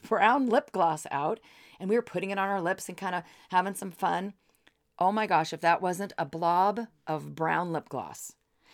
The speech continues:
And when I saw it, I went, "Oh my gosh." It was all I could see. And so after that, when I would watch that airing, that shooting, that,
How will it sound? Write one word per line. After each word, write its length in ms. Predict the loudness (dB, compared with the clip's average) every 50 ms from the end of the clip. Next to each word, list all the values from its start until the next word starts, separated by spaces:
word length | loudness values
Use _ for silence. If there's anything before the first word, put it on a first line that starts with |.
| -20 -20 _ _
And 160 | -4 -2 0 0
when 80 | 0
I 80 | 0 -2
saw 320 | -2 -2 0 2 2 4
it, 60 | 2
I 40 | 2
went, 220 | 0 -2 -4 -6 -6
"Oh 360 | -4 -4 -4 -2 -4 -6 -8 _
my 220 | -10 -8 -6 -6 -4
gosh." 220 | -2 -2 -2 -2 -2
It 60 | -2
was 100 | 2 4
all 140 | 6 6 6
I 80 | 6
could 160 | 4 0 -4
see. 320 | -4 -4 -2 -2 -4 -6 -8 _ _ _ _ _ _ _ _ -20 -20 -12 -6 -4
And 120 | -4 -2
so 300 | 0 2 2 2 2 0 -4 -12 _ _ _ _ _ _ _ _ _ -2
after 360 | 0 0 0 0 0 0 2 4
that, 280 | 6 6 6 6 4
when 120 | 0 -4 -4
I 120 | -4 -4
would 140 | -4 -6 -4
watch 540 | 0 2 2 2 0 -2 -8 -12 -12 -12 _ _ _ _ _ _ _ _ _ _ _ _ _ _ _ _ _ _ -12
that 560 | -6 -2 0 2 2 0 -2 -6 -10 -14 -16 -16 _ _ _ _ _ _ _ _ _ _ _ _ _ _ _ _ _ _ _ _ _ -4
airing, 360 | -2 -2 0 -2 -2 -4 -2
that 200 | -2 -2 -2 -2
shooting, 440 | -4 -4 -4 -4 -6 -6 -8 -8 -4
that, 420 | -2 0 0 -2 -2 -4 -10 -12